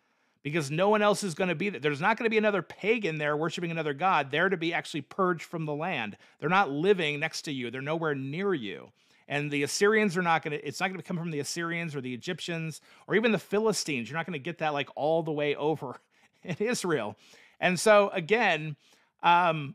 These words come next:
<clears throat> th-, this is just understanding the context in which these, these were given. They're within the covenant community, which means that you can have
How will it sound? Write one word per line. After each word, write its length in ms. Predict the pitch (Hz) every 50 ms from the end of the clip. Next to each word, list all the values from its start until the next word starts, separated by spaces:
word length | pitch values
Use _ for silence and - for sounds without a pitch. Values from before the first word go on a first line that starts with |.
| _ _
<clears throat> 120 | _ -
th-, 500 | 196 190 190 175 160 156 151 165 202 - -
this 260 | 160 139 196 208 196 247
is 140 | 226 185
just 200 | - 214 196 - -
understanding 680 | 190 190 196 226 214 - - - 175 175 170 175 175
the 100 | 165 160
context 640 | 156 - - - 190 196 226 226 - 165 143 - -
in 60 | 160
which 160 | 147 147 139 -
these, 260 | 139 147 147 156 156 156
these 180 | 147 143 131
were 60 | 151
given. 300 | 139 143 214 220 151 123
They're 100 | 123 135
within 420 | 143 156 143 - - - 170 180 196
the 80 | 202
covenant 340 | 190 - 170 170 170 175 147
community, 540 | - 151 147 160 208 233 170 101 98 85 - _ _ _ _ _
which 240 | - 180 165 - -
means 560 | 143 165 220 254 220 165 147 143 143 135 - -
that 120 | 160 170
you 140 | 175 190 233
can 120 | 226 240 226
have 260 | 220 214 185 -